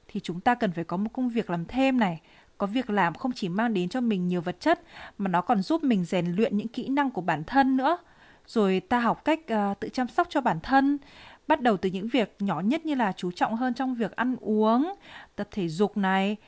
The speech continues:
học cách skincare hay là làm đẹp. Sau đó vào thời gian rảnh thì mình có thể đọc sách bồi dưỡng cho trí thức và tâm hồn, hay là thử bắt đầu một sở thích mới như là vẽ tranh,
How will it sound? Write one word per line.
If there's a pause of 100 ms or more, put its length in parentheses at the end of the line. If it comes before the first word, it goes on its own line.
(240)
học
cách
skincare (320)
hay
là
làm
đẹp. (440)
Sau
đó
vào
thời
gian
rảnh
thì
mình
có
thể
đọc
sách
bồi
dưỡng
cho
trí
thức (160)
và
tâm
hồn, (340)
hay
là
thử
bắt
đầu
một
sở
thích
mới
như
là
vẽ
tranh,